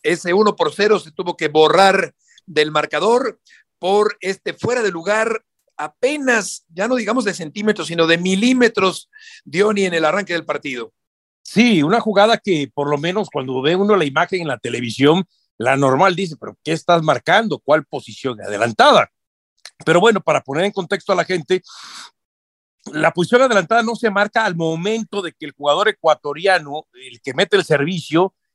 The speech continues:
Speaker 2: eh, toca el balón. No, la jugada se marca que cuando sale el portero a buscar el balón,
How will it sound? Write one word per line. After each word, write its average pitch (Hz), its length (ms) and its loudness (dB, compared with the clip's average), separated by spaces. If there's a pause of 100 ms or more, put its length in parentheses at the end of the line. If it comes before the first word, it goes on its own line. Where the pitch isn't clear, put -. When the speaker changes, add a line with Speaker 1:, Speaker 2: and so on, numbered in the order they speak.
Speaker 2:
eh, 139 180 -2
toca 220 260 0
el 156 80 2
balón. 120 300 -2
No, 165 300 2 (340)
la 143 160 -2
jugada 240 500 0
se 220 200 -2
marca 185 460 -2
que - 180 -16
cuando 135 360 -6
sale 240 340 4
el 277 140 0
portero 214 440 2
a 190 40 4
buscar 175 360 -2
el 175 80 -6
balón, 156 460 -4